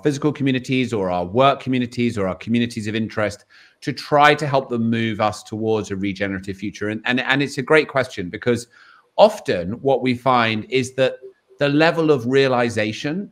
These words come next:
about the scale of the emergency that we are facing, and this is amazing, really, given how long we've known about it, but, but still, there is not that level of education and understanding from people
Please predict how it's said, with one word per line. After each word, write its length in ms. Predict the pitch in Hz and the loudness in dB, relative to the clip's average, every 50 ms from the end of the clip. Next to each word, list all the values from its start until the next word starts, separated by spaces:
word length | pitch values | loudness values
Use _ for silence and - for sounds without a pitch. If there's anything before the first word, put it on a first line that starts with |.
| _ | _
about 340 | - 101 - 117 113 - - | -8 -4 -2 -2 -2 -2 -4
the 80 | - 123 | -10 -10
scale 600 | 117 - - - - - 117 113 117 123 123 123 | -10 -10 -12 -14 -8 -6 -4 -2 0 0 0 0
of 100 | 113 - | -2 -4
the 120 | - 107 | -6 -6
emergency 640 | 107 104 104 104 101 98 - 104 95 - - 104 98 | -4 -4 -4 -4 -6 -6 -8 -10 -12 -10 -10 -10 -10
that 120 | 92 95 | -10 -10
we 140 | 90 98 98 | -8 -8 -8
are 60 | 95 | -8
facing, 680 | 95 - 104 104 104 101 - - 92 85 82 80 80 - _ | -8 -8 -6 -6 -6 -6 -6 -8 -8 -8 -8 -12 -16 -12 _
and 120 | 110 113 120 | -6 -4 -4
this 140 | 123 127 | -4 -4
is 140 | - 131 120 | -6 -4 -2
amazing, 520 | 127 123 135 156 175 156 - - 98 95 98 | 0 0 2 2 2 0 -2 -2 -4 -4 0
really, 280 | 107 110 107 101 95 | 0 0 0 0 -2
given 200 | 95 107 95 101 | -4 -6 -6 -6
how 220 | 98 92 101 104 104 | -8 -6 -6 -6 -4
long 420 | 101 104 107 113 113 110 107 98 | -2 -2 -2 0 0 -2 -2 -2
we've 240 | 95 101 98 92 95 | -4 -4 -6 -6 -6
known 300 | 101 101 104 113 117 110 | -4 -4 -2 -2 -2 -2
about 380 | 98 - 87 85 85 85 - | -2 -4 -6 -8 -10 -10 -8
it, 180 | 95 95 95 95 _ _ _ - _ _ _ _ _ | -8 -8 -8 -8 _ _ _ -20 _ _ _ _ _
but, 220 | 143 143 143 143 | -2 -2 0 0
but 160 | - 160 160 | 0 0 0
still, 600 | - - - - 180 196 214 185 131 101 90 87 - | 0 -8 -6 0 2 4 4 4 2 2 -2 -4 0
there 160 | - 123 127 | 2 4 4
is 140 | 131 120 117 | 4 2 2
not 320 | 127 127 143 156 175 165 - | 0 2 2 2 0 0 -2
that 200 | 131 123 92 113 | -2 -2 0 0
level 260 | 117 113 98 107 104 | -2 -2 -2 -4 -6
of 80 | 107 - - | -8 -6 -6
education 640 | 120 117 - 123 - - 123 113 113 - - 113 110 | -8 -8 -8 -10 -8 -6 -6 -6 -6 -6 -6 -6 -6
and 100 | 104 104 | -6 -6
understanding 760 | - 107 104 107 104 - - 104 95 98 104 104 120 127 127 | -8 -10 -10 -10 -12 -14 -12 -10 -8 -8 -6 -4 -4 -6 -6
from 180 | - 131 131 | -6 -10 -10
people 460 | 127 143 139 139 - 160 170 190 240 | -8 -8 -10 -6 -6 -6 -6 -6 -8